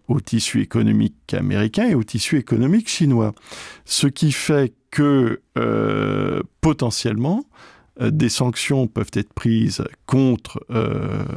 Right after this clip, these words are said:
un certain nombre d'entreprises ou de pays, euh, du fait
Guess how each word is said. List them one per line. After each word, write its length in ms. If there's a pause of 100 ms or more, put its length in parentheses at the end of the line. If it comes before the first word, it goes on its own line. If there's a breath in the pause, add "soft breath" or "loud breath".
un 100
certain 320
nombre 160
d'entreprises 840 (480 loud breath)
ou 120
de 140
pays, 600 (800 loud breath)
euh, 580
du 240
fait 560